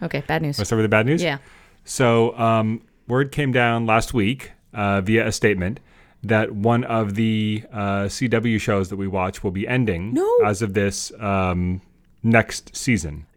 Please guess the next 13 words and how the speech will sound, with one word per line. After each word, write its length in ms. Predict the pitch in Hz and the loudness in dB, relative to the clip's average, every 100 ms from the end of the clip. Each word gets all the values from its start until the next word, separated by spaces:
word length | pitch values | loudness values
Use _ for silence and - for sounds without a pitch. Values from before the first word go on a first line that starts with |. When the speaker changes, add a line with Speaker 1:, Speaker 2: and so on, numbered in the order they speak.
| - | -6
Speaker 2:
You 100 | 285 | 0
wanna 240 | 330 104 | 0 2
guess 200 | 104 - | 0 2
Speaker 1:
No. 60 | 240 | 0
Speaker 2:
which 160 | 220 | 0
one 140 | - 110 | -2 0
it 80 | |
Speaker 1:
I 80 | 107 | 2
Speaker 2:
is? 160 | 156 285 | 0 0
Speaker 1:
love 240 | 285 285 | -2 -2
my 200 | 269 277 | -2 -2
lineup. 560 | 262 277 285 269 254 - | -2 -2 0 0 -4 -4
No. 720 | 294 302 285 277 247 220 175 | -2 0 0 2 4 4 2